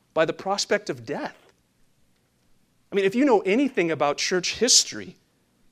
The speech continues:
you've read the final words of other men facing certain death,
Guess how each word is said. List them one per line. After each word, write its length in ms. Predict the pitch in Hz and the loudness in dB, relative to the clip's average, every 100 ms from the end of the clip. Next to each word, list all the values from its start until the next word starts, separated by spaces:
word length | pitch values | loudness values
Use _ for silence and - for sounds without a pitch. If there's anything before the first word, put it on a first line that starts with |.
| _ _ - | _ _ -6
you've 380 | 175 285 185 | 4 6 6
read 260 | 160 214 190 | 4 6 6
the 80 | 151 | 2
final 500 | - 196 214 226 180 | 0 2 4 4 2
words 420 | 151 196 208 156 | 4 4 4 2
of 120 | 147 - | -4 0
other 400 | 170 196 208 185 | 2 4 4 2
men 600 | 135 139 143 180 202 147 | 0 -8 -2 0 0 -2
facing 560 | - - 180 202 202 170 | -4 0 2 2 0 0
certain 560 | - 214 196 185 143 | 0 4 2 0 -8
death, 360 | 117 156 180 - | 0 2 2 0